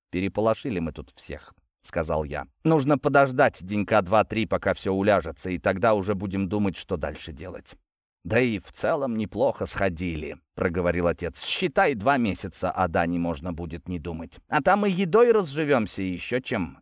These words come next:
Я вот думаю, алкоголь им нужно тащить. Много. Вина, коньяки, водку, всё, что есть».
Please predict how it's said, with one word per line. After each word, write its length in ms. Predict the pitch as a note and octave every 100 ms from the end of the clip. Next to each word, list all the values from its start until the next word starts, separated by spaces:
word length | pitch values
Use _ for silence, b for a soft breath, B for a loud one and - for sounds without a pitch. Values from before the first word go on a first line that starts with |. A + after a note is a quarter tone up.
| -
Я 180 | D3
вот 180 | F3 D3+
думаю, 460 | C3 D#3+ C#3 C3+ B2+ C3
алкоголь 640 | C#3+ - D3+ F3 D#3+ F2
им 180 | E2+ E2+
нужно 360 | D2 C#2 D2+
тащить. 580 | - D2+ - - D#2 -
Много. 640 | A#2 C#3 C#3+ A#2+ - C#2 -
Вина, 440 | A#2 D#3 E3 C3+
коньяки, 760 | A2+ A#2+ A2+ A2+ G#2+ A#2+ B2 A#2
водку, 520 | F#2 G#2 - F2 D#2+
всё, 220 | - G2
что 180 | - F#2
есть». 380 | F2 E2 -